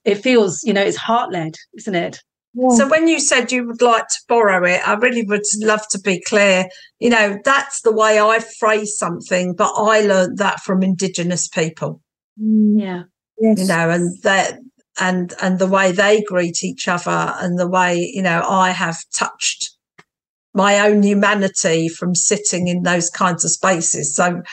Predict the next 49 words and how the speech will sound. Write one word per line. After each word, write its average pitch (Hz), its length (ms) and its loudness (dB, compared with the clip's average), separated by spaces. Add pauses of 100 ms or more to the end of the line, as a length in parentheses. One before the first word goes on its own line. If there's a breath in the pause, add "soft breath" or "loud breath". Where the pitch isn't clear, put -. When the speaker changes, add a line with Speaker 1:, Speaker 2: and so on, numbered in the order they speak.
(140 loud breath)
Speaker 3:
by 233 240 6
all 277 140 6
means, 240 280 4
Speaker 1:
Mm. - 40 -14
Speaker 3:
borrow 233 240 4
the 202 100 -4
phrase, 180 520 -2
but, 196 280 0 (380 loud breath)
and 208 180 2
you 214 100 0
can 208 200 2
say 233 320 2
you 196 160 2
heard 214 320 2
it - 100 -8
from 196 240 0
me, 190 260 2
but 180 220 0
I, 208 440 2 (200)
you 220 100 0
know, 190 300 4 (100)
it 208 220 4
came 214 380 2
from 196 340 -2
Indigenous 190 840 0
ways. 170 480 2
And 170 220 -2
I'm 190 380 2
really, 202 540 2 (380 loud breath)
I 214 160 2
am 202 240 4
such - 640 0
a 202 80 0
believer 190 600 2
in 185 300 2 (400 soft breath)
the 196 80 2
fact - 420 -4
that 180 280 0 (180)
we 208 200 2
need 208 260 4
to - 80 -2
get - 280 0
back - 260 -2
to 220 120 -2
those 185 320 2
Indigenous 190 640 0
ways 180 300 2
because 175 340 -6
that's 208 640 0